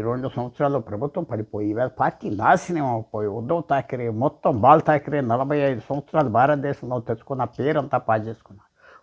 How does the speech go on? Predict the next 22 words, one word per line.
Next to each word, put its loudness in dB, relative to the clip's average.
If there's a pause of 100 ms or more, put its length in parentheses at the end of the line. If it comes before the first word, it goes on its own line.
(140)
మళ్ళీ 2 (100)
రివైవ్ 8
అవుతాడా 2 (440)
ఆవిడ 10 (180)
చెప్పలేం. -2 (500)
కానీ 8
ఆయన 8 (140)
పెద్దలు 2
ఇచ్చిన -8 (100)
సలహా 2 (680)
పాటించలేదు. 2 (680)
ఈవేళ 8 (180)
పరిస్థితి -2 (100)
ఎలా 4 (140)
రివైవ్ 4
అవుతాడు? -4 (440)
ఆయన 10 (100)
కింద -2 (120)
పనిచేసిన -4
వాళ్ళు -4
ముఖ్యమంత్రులుగా -2
అవి -2